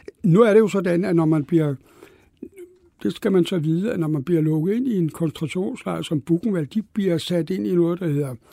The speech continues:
Kleineslager, som egentlig oprindeligt var bygget som karantænelejr. Øh, der er jo pigtråd rundt om den lejr også, ikke? Og, og, øh,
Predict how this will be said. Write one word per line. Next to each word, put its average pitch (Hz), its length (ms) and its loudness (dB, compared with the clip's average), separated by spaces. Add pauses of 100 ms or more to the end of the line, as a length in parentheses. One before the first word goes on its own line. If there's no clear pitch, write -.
(160)
Kleineslager, 175 720 -4
som 165 360 -2
egentlig 196 260 0
oprindeligt 185 460 -8
var 165 100 -2
bygget 180 340 -2
som 175 180 -2
karantænelejr. 160 960 -2 (920)
Øh, 147 60 -4 (1500)
der 151 60 -6
er 190 60 -4
jo 214 140 -6
pigtråd 226 500 -4
rundt 196 180 -4
om 156 60 -2
den 214 180 -2
lejr 233 300 -14
også, 131 320 -12
ikke? 175 200 -14
Og, - 280 -14
og, 127 340 -10
øh, 160 60 -12